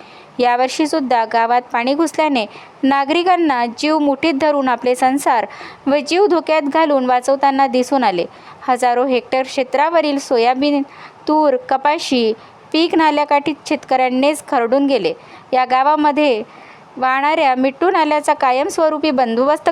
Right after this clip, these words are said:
करावा व पूरग्रस्त नागरिकांना शासनाने आर्थिक मदत करावी, अशी मागणी सर्वसामान्य जनतेकडून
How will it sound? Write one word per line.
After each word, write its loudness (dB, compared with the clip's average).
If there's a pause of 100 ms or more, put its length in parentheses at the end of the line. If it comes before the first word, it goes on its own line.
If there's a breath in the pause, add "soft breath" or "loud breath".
करावा 2 (160)
व -2
पूरग्रस्त 0
नागरिकांना 0
शासनाने 0
आर्थिक 0
मदत 0
करावी, 0 (380 loud breath)
अशी 0
मागणी 0
सर्वसामान्य 0
जनतेकडून 0